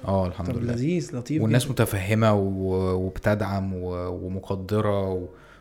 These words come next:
Speaker 1: وناس كتير اصلًا هي اللي عايزه، وكانت عايزه تلاقي طريقه
Speaker 2: ياه.
Speaker 1: تدعم البودكاست بيها.
Speaker 2: طب
Speaker 1: ف-،
Speaker 2: ده حلو والله، ده
Speaker 1: الحمد
Speaker 2: ممكن
Speaker 1: لله.
Speaker 2: نبقى نعمله بقى. تنصح
Speaker 1: مم.
Speaker 2: بيه؟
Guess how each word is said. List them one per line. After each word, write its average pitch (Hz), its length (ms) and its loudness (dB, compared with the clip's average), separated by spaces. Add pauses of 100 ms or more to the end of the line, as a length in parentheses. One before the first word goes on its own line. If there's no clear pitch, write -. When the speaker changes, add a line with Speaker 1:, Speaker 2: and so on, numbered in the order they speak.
(160)
Speaker 1:
وناس 98 440 2
كتير 113 280 0
اصلًا 107 280 0
هي 117 180 6
اللي 101 160 2
عايزه، 101 380 -2
وكانت 95 340 -6
عايزه 104 260 -2
تلاقي 107 320 -2
طريقه 175 260 8
Speaker 2:
ياه. 208 200 8
Speaker 1:
تدعم 101 300 0
البودكاست 98 640 -4
بيها. 101 280 0 (560)
Speaker 2:
طب 147 80 0
Speaker 1:
ف-، - 40 -2
Speaker 2:
ده - 100 0
حلو 185 300 4
والله، 143 180 2
ده 143 60 -2 (100)
Speaker 1:
الحمد 156 160 2
Speaker 2:
ممكن 165 160 0
Speaker 1:
لله. 156 80 0
Speaker 2:
نبقى 143 120 0
نعمله 143 320 -2
بقى. 135 120 -4 (120)
تنصح 190 280 2
Speaker 1:
مم. 160 60 -2
Speaker 2:
بيه؟ 226 120 2